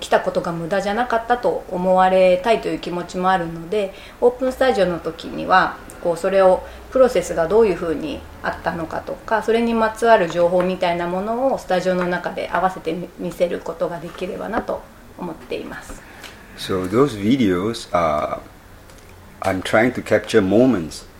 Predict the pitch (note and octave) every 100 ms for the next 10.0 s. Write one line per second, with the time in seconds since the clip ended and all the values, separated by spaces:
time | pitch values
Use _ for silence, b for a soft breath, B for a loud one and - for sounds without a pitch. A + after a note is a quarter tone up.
0 | - G#3+ F#2 F#2 F2 - G#2+ G2 E2 -
1 | - F2 E2 F2 F#2+ G2 F2 - - -
2 | B B B B - G2 G2 G2 G#2+ A2
3 | A#2 G2 F#2+ F#2+ G2+ G2 G2+ G2+ F#2+ -
4 | - F#2 G#2 C#3+ E3+ - - - - -
5 | E2 D#2+ E2 E2 G2 - - F#3+ - -
6 | - - F2+ E2 D#2+ E2+ E2+ - - -
7 | - - - - - - - F2 - -
8 | - - - - - - - G#3 A2 G2
9 | - A2 G2+ G2+ A#2+ A2 F#2+ G2 A2+ E2